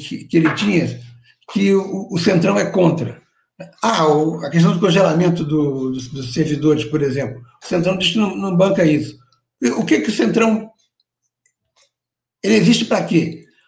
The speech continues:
Pra obter vantagens que levem o parlamentar a melhorar a, a rua do, do cara que vota com ele e eles poderem se reeleger.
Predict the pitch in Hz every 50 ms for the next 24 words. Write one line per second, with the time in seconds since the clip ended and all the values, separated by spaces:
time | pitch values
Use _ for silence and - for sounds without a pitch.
0 | _ _ - 247 254 240 240 - - 247 214 190 220 220 220 - 226 226 226 226
1 | 226 226 220 202 208 - - - _ _ _ _ _ _ _ _ _ _ _ _
2 | _ _ _ - 202 196 202 202 196 180 170 196 180 180 180 175 170 165 170 180
3 | 165 160 156 151 143 - - _ _ _ - 151 156 160 165 170 170 165 165 165
4 | 160 156 147 139 135 135 135 - - 135 127 127 151 180 180 165 151 135 143 147
5 | 143 139 135 127 127 127 - - _ _ - 143 151 - 175 156 151 156 147 151
6 | 156 - 165 156 160 180 190 202 214 214 214 - - - - - 220 233 247 220
7 | - - 254 220 220 240 240 226 - - 214 208 214 220 226 226 226 202 160 170
8 | 175 165 - - - -